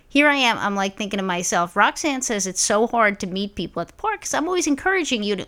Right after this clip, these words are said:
like, go to the park. You know, you're gonna meet the same mothers, like, all the time 'cause this is what my brother did. And they met all kinds of people that they, they're friends with even today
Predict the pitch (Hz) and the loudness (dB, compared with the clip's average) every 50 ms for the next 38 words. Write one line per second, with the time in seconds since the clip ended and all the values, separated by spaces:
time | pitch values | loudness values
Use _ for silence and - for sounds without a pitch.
0 | - - 220 214 208 196 - 202 208 254 285 311 - - - 254 233 233 226 233 | -6 -4 -2 -2 -2 -2 0 0 0 0 0 -2 -4 0 4 4 6 6 4 4
1 | 226 226 - 226 190 190 175 175 180 208 196 202 208 214 220 214 202 - 165 165 | 0 -2 -6 -8 -6 -6 -6 -4 -4 -4 -4 -4 -4 -4 -4 -6 -6 -4 -2 0
2 | - - 202 196 214 226 240 247 240 220 226 202 214 208 208 208 202 196 - 185 | 0 2 2 0 0 0 2 2 2 2 2 0 0 0 0 -2 -2 -2 -4 -4
3 | 165 165 - 175 160 165 185 196 202 214 - - 214 196 185 180 175 180 185 - | -6 -6 -4 -4 -2 -2 -2 -2 -4 -6 -2 0 2 2 2 0 -2 -2 -4 -6
4 | 262 302 - - 349 - - 339 320 294 302 294 294 302 311 370 381 320 208 190 | -4 -4 -4 -4 -4 -6 -6 -4 -2 0 0 -2 0 0 0 0 0 -2 -4 -4
5 | - 156 123 143 190 - - - - - - - - - - 240 240 240 247 240 | -4 -6 -6 -8 -10 -12 -18 -20 -20 -20 -20 -20 -16 -6 0 0 2 2 2 2
6 | 233 226 208 233 233 - 302 302 277 262 269 247 226 226 - - - 208 196 - | 2 2 2 2 0 2 2 2 2 2 0 -2 -4 -6 -12 -16 -12 -12 -12 -12
7 | _ _ - 202 196 - - 247 247 - 220 214 196 190 - 214 214 214 208 - | _ _ -18 -16 -8 -4 -2 -2 0 0 0 0 0 0 2 2 2 2 0 -2
8 | - 220 226 - - 233 214 208 202 196 214 202 - 233 226 202 208 196 - - | -2 -2 -2 -2 -2 -2 -2 0 0 -2 -4 -2 -2 -2 -2 -2 -2 -4 -2 0
9 | 214 214 247 311 302 185 180 180 185 220 - | 4 4 4 4 4 2 0 -2 -2 -4 -6